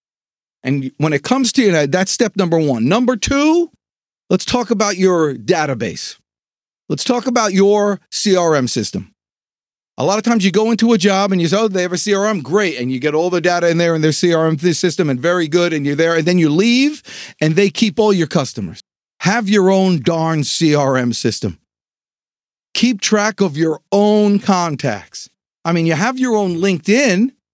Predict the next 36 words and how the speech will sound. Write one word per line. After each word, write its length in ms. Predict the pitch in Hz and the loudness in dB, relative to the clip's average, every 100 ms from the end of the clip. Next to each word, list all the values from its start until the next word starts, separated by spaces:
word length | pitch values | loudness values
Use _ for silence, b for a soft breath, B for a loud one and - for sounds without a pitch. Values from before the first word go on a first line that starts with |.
| _ - | _ -2
you 100 | 156 | 0
have 260 | 208 262 | 0 0
your 160 | 254 214 | 0 0
own 160 | 196 156 | 0 -2
Facebook, 440 | 196 196 - 226 | -2 -2 -2 -2
you 60 | 180 | 0
have 200 | 202 226 | 0 0
your 160 | 233 226 | 0 2
own 160 | 202 | 2
names 240 | 190 202 180 | 2 2 2
there, 140 | 226 | 0
but 240 | 170 185 - _ - 110 | 0 -4 -6 _ -18 -2
business 480 | 277 359 415 285 - | 0 0 0 -4 -2
contacts 560 | 214 190 190 202 202 | -2 -2 0 -2 0
is 140 | 202 202 | 0 0
what's 160 | 220 | 0
gonna 200 | 254 240 220 | 0 0 0
earn 260 | 254 277 | 2 2
you 160 | 294 302 | 2 2
a 20 | |
living. 480 | 339 359 381 202 - _ _ _ _ _ _ _ _ _ _ _ _ - | 2 0 0 -2 -4 _ _ _ _ _ _ _ _ _ _ _ _ -4
So 120 | 240 | 0
you're 220 | 240 226 | 2 2
out 220 | 262 339 | -2 -2
there, 280 | 254 254 240 b | 0 0 -2 b
you're, 160 | 185 185 - | -6 -6 -4
you're 340 | 190 175 156 | -2 0 -2
humping 380 | 160 285 359 285 | 0 -2 0 0
it 100 | 240 | 0
for 200 | 214 190 | 2 2
a 40 | 170 | 2
year 280 | 180 294 262 | 2 2 2
or 120 | 190 | 0
two 260 | 143 285 | 0 0
or 140 | 294 208 | 2 0
three, 480 | - 208 262 294 | 2 0 2 0